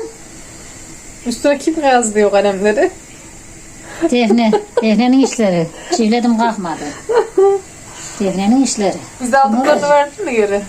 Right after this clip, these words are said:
Speaker 2: Ee, ne ördüm ya? Ne yapacağım? Üç tane şey.
Speaker 1: Ne aldın yerine?
Speaker 2: Ne aldım? Ne aldım kız? Vallahi
Speaker 1: Dur,
Speaker 2: parasını
Speaker 1: pasta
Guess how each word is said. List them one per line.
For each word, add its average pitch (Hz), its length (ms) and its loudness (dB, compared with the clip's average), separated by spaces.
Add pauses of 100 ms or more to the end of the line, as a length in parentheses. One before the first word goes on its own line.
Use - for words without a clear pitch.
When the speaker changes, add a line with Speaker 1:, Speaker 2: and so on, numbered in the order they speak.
(160)
Speaker 2:
Ee, 240 300 2
ne 262 120 2
ördüm 196 360 0
ya? 156 180 -4
Ne 190 60 0
yapacağım? 269 480 2
Üç 254 120 0
tane 240 220 2
şey. 214 420 4
Speaker 1:
Ne 254 100 4
aldın 277 340 0
yerine? 233 320 0 (760)
Speaker 2:
Ne 262 280 2
aldım? 277 560 2 (360)
Ne 285 220 2
aldım 214 240 0
kız? 208 460 0
Vallahi 214 420 0
Speaker 1:
Dur, 359 240 4
Speaker 2:
parasını 311 300 2
Speaker 1:
pasta 349 60 2